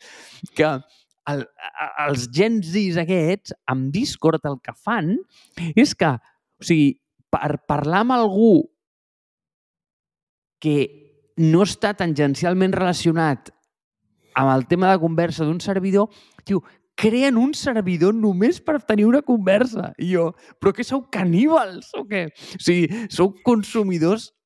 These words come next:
mm, extrems de recursos de Discord, pobre. I clar, i és que és igual, pots crear les instàncies que vulguis al servidor, però al meu cap, crear un servidor per això, no ho sé, tio.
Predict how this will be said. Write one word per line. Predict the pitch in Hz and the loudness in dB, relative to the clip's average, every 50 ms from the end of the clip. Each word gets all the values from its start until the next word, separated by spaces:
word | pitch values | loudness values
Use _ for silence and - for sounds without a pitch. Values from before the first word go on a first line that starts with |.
| _ _ _ | _ _ _
mm, | 208 202 196 196 - - _ _ _ _ _ _ _ _ _ _ _ - 78 - - | -10 -10 -10 -10 -10 -14 _ _ _ _ _ _ _ _ _ _ _ -20 -20 -14 -10
extrems | - 170 - - - - - _ - 202 180 175 190 220 240 240 208 | -10 -10 -8 -10 -12 -12 -14 _ -6 -4 -2 -2 -2 -2 -4 -6 -6
de | 214 196 | -6 -6
recursos | 180 175 - - 165 202 220 285 - 220 202 190 | -4 -6 -6 -4 -4 -4 -4 -6 -8 -8 -8 -6
de | 170 160 160 | -4 -2 0
Discord, | 175 208 269 - - - 175 151 - | 0 0 -2 -2 -6 -12 -12 -12 -10
pobre. | - 151 147 147 139 131 - | -10 -8 -6 -6 -6 -6 -8
I | - 143 | -10 -10
clar, | 135 156 147 123 | -8 -8 -6 -6
i | 131 156 156 202 | -6 -4 -2 -2
és | 196 - - | -4 -4 -6
que | - - 202 | -6 -6 -4
és | 196 214 | -2 -2
igual, | 214 190 156 139 139 151 151 143 - | -2 0 0 0 0 0 0 -2 -2
pots | 170 170 - - | -4 -8 -8 -10
crear | - - 131 147 | -10 -6 -4 -2
les | 165 175 151 | -2 -2 -2
instàncies | 143 131 120 - - 143 151 147 - 180 180 - | -2 -4 -4 -2 -2 -4 -4 -4 -6 -10 -12 -10
que | - 143 123 | -10 -8 -6
vulguis | 117 135 147 147 117 101 | -4 -4 -4 -4 -6 -10
al | - - | -12 -14
servidor, | - - - 139 143 143 113 117 113 - - | -16 -18 -14 -10 -6 -4 -2 -2 -4 -4 -6
però | 143 135 - | -6 -6 -4
al | 143 147 143 | -2 -2 -2
meu | 143 160 190 208 202 | 0 0 -2 -2 -2
cap, | - 220 202 214 - _ - - - _ _ | -2 -4 -4 -4 -4 _ -20 -20 -20 _ _
crear | - 139 139 143 160 | -10 -6 -4 -4 -4
un | 180 | -4
servidor | - - 202 202 196 202 202 202 196 | -4 -4 -4 -2 0 0 0 0 0
per | 196 196 190 | -2 -4 -6
això, | - - 208 208 214 220 - - - - - | -4 -2 -2 -2 -2 -2 -6 -14 -20 -18 -8
no | - 139 139 | -4 -2 -2
ho | 143 | -2
sé, | 139 - 131 117 110 | -4 -8 -12 -14 -12
tio. | - 123 117 101 | -10 -10 -10 -10